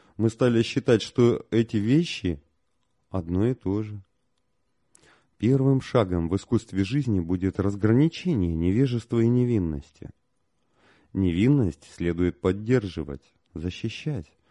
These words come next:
потому что ребенок приносит с собой величайшее сокровище —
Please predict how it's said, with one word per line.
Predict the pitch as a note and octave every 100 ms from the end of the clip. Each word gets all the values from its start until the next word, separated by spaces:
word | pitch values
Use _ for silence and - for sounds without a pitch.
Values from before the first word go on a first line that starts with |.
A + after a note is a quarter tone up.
| _ -
потому | F2 F#2+
что | F#2 G2
ребенок | G2 G2+ G#2+ G#2 -
приносит | G2 G#2+ A2 A#2+ G#2
с |
собой | - A2+ G#2
величайшее | F#2+ F#2 F#2+ B2+ B2+ - C3
сокровище — | A#2 C3 - C3 A#2+ E2 - - E2